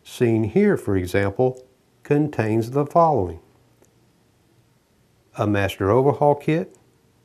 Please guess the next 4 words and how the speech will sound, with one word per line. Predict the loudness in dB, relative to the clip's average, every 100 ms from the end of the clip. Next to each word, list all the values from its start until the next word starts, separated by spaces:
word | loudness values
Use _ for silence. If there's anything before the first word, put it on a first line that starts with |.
| _ _ _
superior | -16 -4 -2 -2 -4 0 2 0 -2 -6
shift | -4 -2 -2 -2
correction | -2 -2 -2 -2 -4
kit, | 0 0 0